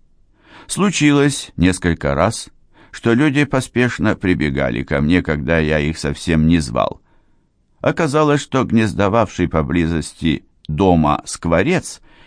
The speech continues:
перенял мой свист и частенько подражал ему с большой точностью — и одинаковой силой. В конце апреля скворец кладет в гнездо первые пять-шесть продолговатых светло-голубых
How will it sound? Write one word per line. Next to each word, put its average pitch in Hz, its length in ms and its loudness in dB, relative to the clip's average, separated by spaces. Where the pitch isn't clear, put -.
перенял 135 580 4
мой 123 240 4
свист - 580 -6
и 117 140 2
частенько 110 640 0
подражал 80 600 0
ему 78 380 2
с 76 60 -4
большой 71 400 -2
точностью — 147 840 -2
и 92 80 2
одинаковой 78 800 0
силой. 50 460 -8
В - 80 -18
конце 92 440 2
апреля 160 500 -4
скворец - 540 -2
кладет 104 420 -2
в 80 80 -6
гнездо 87 720 0
первые 135 720 0
пять-шесть - 1300 -2
продолговатых 90 880 0
светло-голубых 80 1040 -2